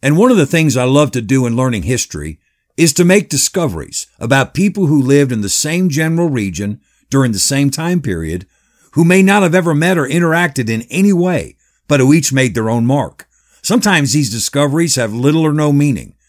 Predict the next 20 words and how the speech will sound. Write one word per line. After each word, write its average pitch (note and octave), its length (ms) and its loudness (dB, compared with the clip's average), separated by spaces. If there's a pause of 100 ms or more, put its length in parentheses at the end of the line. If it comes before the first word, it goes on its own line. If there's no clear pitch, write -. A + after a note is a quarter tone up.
(140)
but - 160 -8
sometimes F2+ 800 -2 (240)
the A2+ 80 -6
parallel B2+ 500 -2
is G2+ 100 -6
striking. C#3 540 -6 (320)
I C3+ 80 -2
think G#3+ 300 0
you'll F#3 100 4
find F#3 380 -2
quite F#3+ 340 -2
remarkable C#3 800 -2
the G#2 80 -8
parallel C3+ 480 0
I'm A#2+ 140 -2
gonna G#2+ 180 -4
show B2+ 240 -4
you F#2+ 160 -4
right F2 220 -6
now. C#2 340 -12